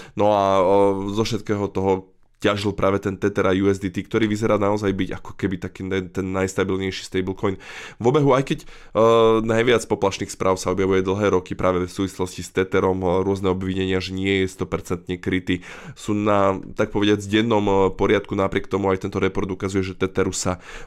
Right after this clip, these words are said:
pomerne darí, takže naozaj, ako ja by som, ja by som v tom svoj majetok, e, nedržal v tom zmysle, že keby som sa m-, mal na niečo spoliehať, tak by som bolo, a mal by som tam naozaj veľa peňazí, asi by som z toho nebol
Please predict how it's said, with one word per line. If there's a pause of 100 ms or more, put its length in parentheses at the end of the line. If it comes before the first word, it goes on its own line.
pomerne
darí,
takže
naozaj,
ako
ja
by
som,
ja
by
som
v
tom
svoj
majetok,
e,
nedržal
v
tom
zmysle,
že
keby
som
sa
m-,
mal
na
niečo
spoliehať,
tak
by
som
bolo, (160)
a
mal
by
som
tam
naozaj
veľa
peňazí, (320)
asi
by
som
z
toho
nebol